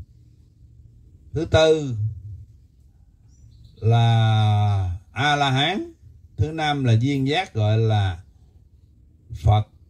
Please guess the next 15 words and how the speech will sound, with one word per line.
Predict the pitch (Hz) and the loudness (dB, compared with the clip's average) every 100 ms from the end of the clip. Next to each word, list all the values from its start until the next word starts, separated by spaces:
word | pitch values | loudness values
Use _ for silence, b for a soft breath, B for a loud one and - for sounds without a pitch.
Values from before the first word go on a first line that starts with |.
| - | -6
Bích | 147 - - | -6 -6 0
Chi, | 135 131 113 104 - | 0 2 0 -2 -4
thứ | 131 | -4
sáu | 135 139 156 | 2 2 2
Bồ | 160 120 98 | -2 -2 -2
Tát, | 110 139 160 _ _ _ - | -2 -4 -6 _ _ _ -14
thứ | 135 | -10
bảy | 127 107 127 | -4 -4 -2
là | 120 | 0
Như | 117 123 | 0 0
Lai | 120 123 120 110 98 - _ _ - - - - - - | -2 -2 -2 -2 -4 -8 _ _ -20 -20 -20 -20 -20 -10
chánh | 120 131 135 | -8 -6 -4
đẳng | 101 110 | -2 -2
chánh | 127 117 131 | -4 -8 -8
giác. | 135 131 | -8 -10